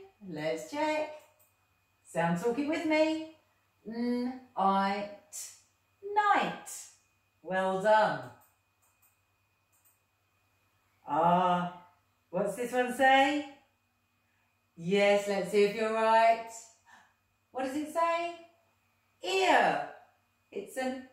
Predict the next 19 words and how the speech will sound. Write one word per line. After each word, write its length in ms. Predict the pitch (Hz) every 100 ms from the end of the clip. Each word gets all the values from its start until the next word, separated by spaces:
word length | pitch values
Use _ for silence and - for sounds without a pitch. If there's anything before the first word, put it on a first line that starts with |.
| _ _ _ -
ear, 520 | 339 339 269 202 185
isn't 260 | 247 254 240
it? 320 | 170 - -
Well 420 | 185 208 214 202
done. 460 | 208 190 - - - - _ _ _ _ _ _ _ _ 185
Okay, 460 | 190 190 202 - - - - _
let's 340 | 170 185 180 180
look 180 | 190 190
at 120 | 175
our 160 | 165
high 220 | 175 175 180
frequency 560 | 202 196 208 208 247
and 100 | 240
tricky 260 | 320 - 302
words. 380 | 277 269 269 220
Are 120 | 196
you 100 | 226
ready? 560 | 302 285 277 285 277 - _ - _
Remember, 380 | - 196 208 240